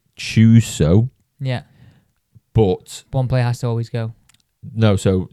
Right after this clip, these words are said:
Speaker 1: th-, they, they will stay in, uh, they, they've got a better chance of staying in, but the captain could say to them, "Well, it's not really worked. You can go."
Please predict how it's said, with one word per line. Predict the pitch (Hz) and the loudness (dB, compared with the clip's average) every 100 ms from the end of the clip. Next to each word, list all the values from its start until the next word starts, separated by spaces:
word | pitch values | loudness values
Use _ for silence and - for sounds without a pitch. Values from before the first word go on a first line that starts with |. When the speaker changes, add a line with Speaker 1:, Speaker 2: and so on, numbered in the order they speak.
| 67 | -10
Speaker 1:
th-, | 92 - | -8 -6
they, | 98 101 98 | -4 -2 -4
they | - 98 98 | -4 -4 -4
will | 101 110 | -2 -2
stay | - 104 | -2 -4
in, | 101 | -4
uh, | 98 _ - 98 90 | -8 _ -12 -12 -10
they, | - 95 95 _ _ _ _ _ - - - - - | -8 -8 -10 _ _ _ _ _ -20 -20 -18 -18 -14
they've | - 113 | -4 -2
got | 113 | -2
a | 92 | -4
better | 123 98 | -4 -4
chance | 110 92 | -6 -10
of | |
staying | - 101 101 | -8 -6 -4
in, | 98 90 - | -4 -8 -8
but | 101 | -8
the | 73 | -6
captain | - - 104 | -4 -4 -8
could | 95 98 | -8 -6
say | 92 | -6
to | 92 | -6
them, | 92 92 | -8 -8
"Well, | 90 82 - _ - | -8 -10 -16 _ -18
it's | - | -14
not | - | -10
really | 82 87 | -8 -8
worked. | 90 78 - - _ _ _ - | -8 -10 -12 -20 _ _ _ -18
You | 85 | -16
can | - | -12
go." | - 95 | -10 -10